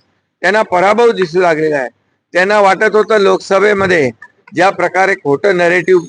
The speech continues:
पसरवून संविधान बदलणार, आरक्षण जाणार, हे होणार, ते होणार, लोकांमध्ये भीती, दहशत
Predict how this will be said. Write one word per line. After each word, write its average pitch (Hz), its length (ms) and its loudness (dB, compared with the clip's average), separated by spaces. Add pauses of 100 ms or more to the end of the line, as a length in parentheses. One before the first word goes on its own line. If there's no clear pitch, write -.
(640)
पसरवून 175 520 0 (600)
संविधान 180 440 0
बदलणार, 180 520 0
आरक्षण 165 600 -2
जाणार, 160 400 -2 (500)
हे 190 80 0
होणार, 180 400 0
ते 170 220 -4
होणार, 180 280 0
लोकांमध्ये 175 600 -2
भीती, 151 420 -2 (440)
दहशत 165 300 -2